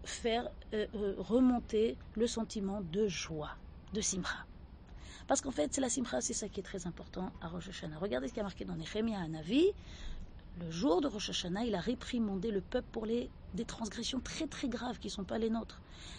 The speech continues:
Et qu'est-ce qui s'est passé ? Le peuple, il s'est mis à pleurer. Il s'est mis à pleurer. Ok, mais on est Rosh Hashanah, je vous rappelle. Qu'est-ce qu'il fait Nehemia Hanavi ? Immédiatement, il les reprend. Il les reprend pas pour les réprimander, il les reprend pour leur dire, « Non, attendez, attendez, je vais vous expliquer comment vous allez amender, comment vous allez réparer tout ça.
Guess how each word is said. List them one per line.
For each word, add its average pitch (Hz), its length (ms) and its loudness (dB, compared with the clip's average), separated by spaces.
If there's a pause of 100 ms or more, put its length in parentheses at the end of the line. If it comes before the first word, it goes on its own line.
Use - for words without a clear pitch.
Et 285 60 2
qu'est-ce - 180 4
qui 294 80 6
s'est 262 120 4
passé ? 240 220 0
Le 240 80 6
peuple, 247 220 0
il - 20 2
s'est 233 160 2
mis 240 120 4
à 226 40 0
pleurer. 202 340 0 (760)
Il - 20 -6
s'est 370 140 4
mis 370 80 6
à 339 80 2
pleurer. 277 320 0 (920)
Ok, 349 200 4 (440)
mais 185 80 4
on 190 100 4
est 226 160 8
Rosh 202 220 2
Hashanah, 349 260 2
je 214 80 0
vous 208 60 -2
rappelle. 277 280 4 (720)
Qu'est-ce - 240 8
qu'il 370 120 6
fait 359 140 4
Nehemia 285 420 8
Hanavi ? 233 360 2 (200)
Immédiatement, 339 360 6
il 339 120 10
les 294 80 10
reprend. 269 360 2 (480)
Il 269 120 6
les 302 80 8
reprend 294 260 8
pas 370 160 6
pour 453 140 4
les 311 100 6
réprimander, 214 560 4
il 196 80 4
les 240 60 6
reprend 302 320 2
pour 381 120 2
leur 330 140 6
dire, « - 160 -6
Non, 415 120 2
attendez, 403 280 2
attendez, 359 380 2
je 233 100 0
vais 285 60 8
vous 294 200 4
expliquer 339 400 0
comment 359 240 4
vous 349 120 2
allez 349 200 6
amender, 311 540 8
comment 285 180 6
vous 285 100 6
allez 285 120 4
réparer 277 380 0
tout 269 100 -6
ça. - 180 -2